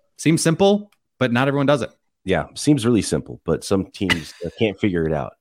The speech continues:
Speaker 2: Uh,
Speaker 1: You know what
Speaker 2: especially
Speaker 1: bad special teams looks like in San
Speaker 2: Oh.
Speaker 1: Francisco too.
Speaker 2: It's, well, it's, it's, it's also, uh, a good point that the two worst special teams in the N F L also made it to the playoffs pretty far. So you can still go pretty far without special teams, but at some point it's gonna bite you, and maybe at the worst possible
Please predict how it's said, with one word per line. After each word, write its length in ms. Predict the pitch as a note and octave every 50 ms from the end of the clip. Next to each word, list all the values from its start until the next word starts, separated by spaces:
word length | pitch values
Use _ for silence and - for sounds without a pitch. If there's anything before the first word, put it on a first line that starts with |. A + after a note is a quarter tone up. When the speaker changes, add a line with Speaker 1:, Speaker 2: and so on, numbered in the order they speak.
| -
Speaker 2:
Uh, 300 | D#2 D#2+ D2+ D2 D2 D2+ -
Speaker 1:
You 160 | - C#3 A3
know 100 | A#3 A3+
what 120 | A3 G3+
Speaker 2:
especially 140 | - E3+ E3
Speaker 1:
bad 60 | E3+ -
special 240 | F3 E3+ D#3+ D#3+ C3
teams 240 | E3 D#3 C#3 A2+
looks 160 | D#3+ - - D3
like 160 | C#3+ C3+ -
in 80 | C3+
San 180 | C3 D3 D3 C#3+
Speaker 2:
Oh. 40 | A2
Speaker 1:
Francisco 380 | G2+ - D#3 D3+ - - A2+ G#2+
too. 260 | G2+ D3+ C#3 G2+ F2 - - G#3 - - - - -
Speaker 2:
It's, 160 | D#3+ D#3 -
well, 100 | E3 F3 -
it's, 180 | - E3 B2+ - - -
it's, 320 | - E3 D#3 - - - _ _ _ _ _ _ _ _ _ _
it's 140 | - D3 -
also, 400 | A3+ B3+ B3 - A#3+ F#3+ F3 -
uh, 460 | - D3 C3+ C3 B2+ A#2+ A#2 A2 G2 - - _ _ _ _
a 60 | C3+ B2
good 180 | B2+ F3 - -
point 440 | - D#3+ D#3 D3+ C#3+ - A#2 G#2+
that 280 | A#2+ B2 A#2+ A#2 A2 - - - -
the 80 | B2
two 240 | A2+ - - D#3+ D3
worst 260 | C3 C3 C3+ C3+ C3+
special 300 | - - C3+ B2 - A2+
teams 260 | - - C3 B2 A2 G#2+
in 60 | G#2
the 100 | A2 A#2
N 80 | A#2
F 160 | G#2+ G2 - -
L 300 | B2+ A#2+ A2 G2 - - _ _ _ _ _ _ -
also 240 | A#2 A#2 - - A2
made 160 | G2+ G#2 G2
it 120 | F#2+ - -
to 80 | -
the 80 | F2+ D#2+
playoffs 400 | - F#2 E2+ D2 B1+ B1 - -
pretty 160 | - B1+ A1+
far. 220 | - - - -
So 200 | - - - F#2+
you 200 | E2 F2 F#2 G2+
can 160 | - - G#2+ F#2
still 320 | - - - D3 C#3 B2+
go 160 | A#2 B2 A#2
pretty 220 | - - A#2 G#2 F#2
far 220 | - G#2 G2 F#2
without 300 | F2+ F2 - F#2+ E2+ D2+
special 300 | - - F2 - - -
teams, 180 | F#2+ F2+ E2+ D#2+
but 60 | E2
at 80 | -
some 220 | - - A#2+ G#2+ G2
point 220 | - G2+ F2 E2
it's 80 | - -
gonna 140 | - D#2+ D#2
bite 260 | - - D#2+ D2+ C#2
you, 140 | D#2+ D#2+ D#2 -
and 120 | F2 F2
maybe 280 | E2+ E2 D#2+ D#2+ D#2 D2+
at 80 | -
the 80 | - D2
worst 380 | C#2+ D2 D#2 D2+ C#2+ - - _
possible 440 | - D#2 D2+ D2 - - _ _